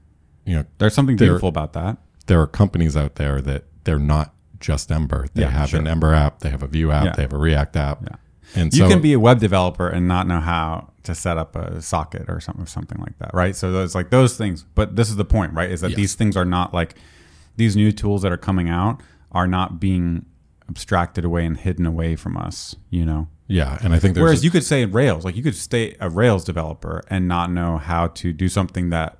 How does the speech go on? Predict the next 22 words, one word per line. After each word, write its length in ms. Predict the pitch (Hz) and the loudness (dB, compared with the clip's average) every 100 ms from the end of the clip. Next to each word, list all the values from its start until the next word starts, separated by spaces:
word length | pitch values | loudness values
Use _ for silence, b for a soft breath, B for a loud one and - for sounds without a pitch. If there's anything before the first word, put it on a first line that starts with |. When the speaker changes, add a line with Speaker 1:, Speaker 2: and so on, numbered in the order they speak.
| - | -6
Speaker 2:
uh, 220 | 85 80 80 - _ _ _ _ | -4 -4 -10 -20 _ _ _ _
a, 160 | - 90 - - | -6 -6 -6 -6
a 100 | 87 | -4
Ruby 600 | 92 107 90 87 82 - | 2 2 2 -2 -4 -8
server 360 | - 110 98 85 | -2 0 0 -2
developer 460 | 78 78 78 80 | -4 -4 -4 -4
would 220 | 80 80 | -4 -6
have 180 | - 85 | -6 -6
to 80 | - | -2
know 100 | 85 | -2
how 120 | 78 | -2
to 100 | 76 | -4
do. 240 | 73 71 - | -6 -8 -6
Speaker 1:
Sure, 160 | - 98 | 4 4
you 100 | 90 | 4
can 100 | 101 | 0
be 60 | 95 | 0
a 40 | |
Rails 260 | 82 82 78 | -2 -4 -4
developer 380 | 78 76 76 | -2 -2 -2
and 120 | 78 71 | -4 -2
never 420 | 71 73 71 65 | -2 -2 -2 -6